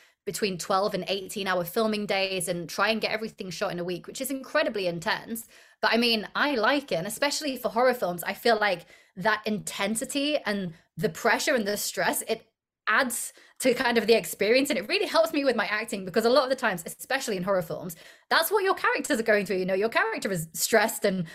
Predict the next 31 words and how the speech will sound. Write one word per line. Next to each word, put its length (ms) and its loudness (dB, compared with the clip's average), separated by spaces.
under 260 4
a 60 10
lot 140 6
of 140 -2
pressure. 380 4
So 320 4
it 180 2
makes 240 2
it 160 2
feel 240 2
more, 280 0
like, 380 -4
more 240 4
naturalistic 760 0
in 80 0
a 40 2
way, 180 8
because 260 0
you're 120 4
experiencing 580 -2
it 100 -4
as 100 -4
an 100 -6
actor, 440 -2
just 300 -2
as 100 -4
your 120 -2
character 440 -2
would 200 -4
be. 500 0
<laughs> 60 -20